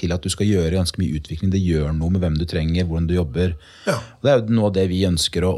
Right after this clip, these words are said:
Speaker 1: å bistå med også, er nettopp hvordan kan vi bistå, komme inn med teknologiforståelse og kompetanse inn i den, de prosessene, hvor den bedriften er gode på det de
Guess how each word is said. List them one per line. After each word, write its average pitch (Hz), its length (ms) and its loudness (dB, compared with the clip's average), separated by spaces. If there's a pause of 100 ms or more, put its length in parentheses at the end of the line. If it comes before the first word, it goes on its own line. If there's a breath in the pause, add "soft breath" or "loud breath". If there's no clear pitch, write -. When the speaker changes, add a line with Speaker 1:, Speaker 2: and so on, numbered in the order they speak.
Speaker 1:
å 95 80 2
bistå 90 440 0
med 101 100 4
også, 147 160 0
er 120 100 2
nettopp 101 220 -2
hvordan 98 220 2
kan 101 120 2
vi 98 80 2
bistå, 92 640 0 (480 soft breath)
komme 113 260 2 (100)
inn 123 380 2
med 113 100 -2
teknologiforståelse 95 840 -2
og 98 40 -4
kompetanse 98 540 0 (180)
inn 92 240 0
i 107 160 -2
den, 95 320 0
de 95 120 -2
prosessene, 101 500 0 (500 loud breath)
hvor 143 280 2
den 127 180 2
bedriften 127 420 0
er 135 120 0
gode 107 260 -2
på 120 100 0
det 107 300 0
de 98 80 -2